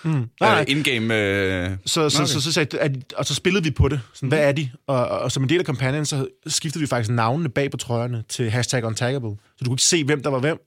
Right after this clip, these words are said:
Speaker 1: fordi de var untaggable. Øhm, og så fik vi lov til at køre den kampagne, og der gik det fuldstændig amok, da vi annoncerede det. Altså, det, jeg kan huske, at det blev båret af den, af den danske marketingchef, og,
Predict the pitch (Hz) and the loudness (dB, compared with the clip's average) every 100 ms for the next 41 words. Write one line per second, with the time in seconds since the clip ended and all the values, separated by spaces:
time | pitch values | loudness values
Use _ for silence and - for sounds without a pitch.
0 | _ 120 131 127 117 120 170 185 110 92 | _ -2 0 2 2 4 4 2 -2 -8
1 | _ _ _ 135 127 117 107 104 101 - | _ _ _ 0 2 2 0 -2 -6 -12
2 | - - _ _ _ _ _ _ _ _ | -20 -20 _ _ _ _ _ _ _ _
3 | _ _ _ _ _ 143 135 165 143 139 | _ _ _ _ _ -4 -2 2 4 4
4 | 160 160 165 143 131 123 127 123 127 110 | 4 2 0 2 0 2 2 0 -2 -4
5 | - 110 104 107 - - - 147 113 - | -6 -6 -4 -6 -8 -18 0 2 2 -2
6 | - - - 98 - - - 95 71 95 | -14 -12 -12 -12 -12 -10 -10 -10 -10 -10
7 | - - - 107 _ _ 113 104 95 110 | -10 -14 -16 -20 _ _ -4 -2 0 0
8 | 107 - - - - - - - - 123 | 0 -4 -8 -10 -14 -16 -16 -20 -8 0
9 | 117 110 - 107 117 107 110 117 117 104 | 0 0 -2 -2 -2 0 0 2 0 -2
10 | 101 104 104 104 - 110 101 113 110 - | -6 -6 -2 -2 -2 0 0 -2 -4 -6
11 | 101 104 - - | -8 -12 -12 -12